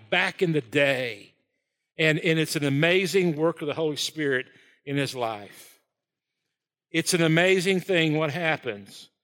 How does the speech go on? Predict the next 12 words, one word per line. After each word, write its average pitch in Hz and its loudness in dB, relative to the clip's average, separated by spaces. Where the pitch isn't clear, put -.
when 139 -2
God 175 2
shows 160 2
up 156 2
in 135 -2
a 123 -2
people 131 -4
and 135 -6
they're 139 0
receptive. 120 -6
They 120 -6
give. 117 -6